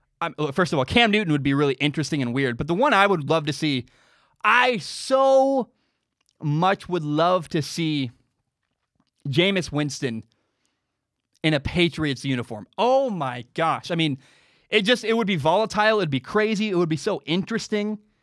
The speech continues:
Um, you know, first of all, Jameis Winston is a lot more talented than Andy Dalton, just straight up. He's got a better arm. He can throw the ball better. Um,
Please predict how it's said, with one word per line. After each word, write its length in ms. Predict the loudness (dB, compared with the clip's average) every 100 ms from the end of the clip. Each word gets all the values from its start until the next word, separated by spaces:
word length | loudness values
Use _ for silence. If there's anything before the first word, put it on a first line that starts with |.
| _ _ _ _ _ -4
Um, 360 | 0 0 -2 -2
you 140 | -4
know, 100 | -4 _ _ -4
first 200 | -2 0
of 60 |
all, 80 | 0
Jameis 320 | 0 0 0
Winston 300 | -2 -2 -2
is 80 | -2
a 40 | 0
lot 160 | -2
more 140 | -2 -6
talented 600 | -4 -4 -4 -4 -6 -8 _ _ _ _ -6
than 120 | -2
Andy 240 | 0 0 2
Dalton, 320 | 0 -2 -4
just 160 | -4 -2
straight 220 | 0 0
up. 80 | 0
He's 100 | -2
got 120 | 0
a 40 |
better 260 | 2 2 2
arm. 240 | 2 0
He 60 | -2
can 100 | -2
throw 160 | 0
the 80 | 0
ball 140 | 0 0
better. 400 | 0 0 -2 -6 _ _ _ _ _ -2
Um, 440 | 0 0 -2